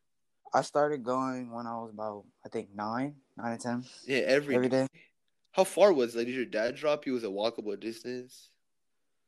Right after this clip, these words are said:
Speaker 1: It was walkable where I used to live.
Speaker 2: Where did you used to live?
Speaker 1: I used to live in Fort Wayne, Indiana.
Speaker 2: Oh. Isn't Indiana, like, a big basketball state?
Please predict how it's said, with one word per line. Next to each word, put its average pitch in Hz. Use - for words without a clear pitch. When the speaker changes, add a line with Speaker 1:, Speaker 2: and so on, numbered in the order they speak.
Speaker 1:
It -
was 156
walkable 123
where 120
I 120
used 113
to 110
live. 110
Speaker 2:
Where 165
did 170
you 196
used 185
to 170
live? 135
Speaker 1:
I 123
used 143
to 151
live 147
in 127
Fort 127
Wayne, 123
Indiana. 123
Speaker 2:
Oh. 107
Isn't 170
Indiana, 233
like, 185
a 117
big 123
basketball 131
state? 143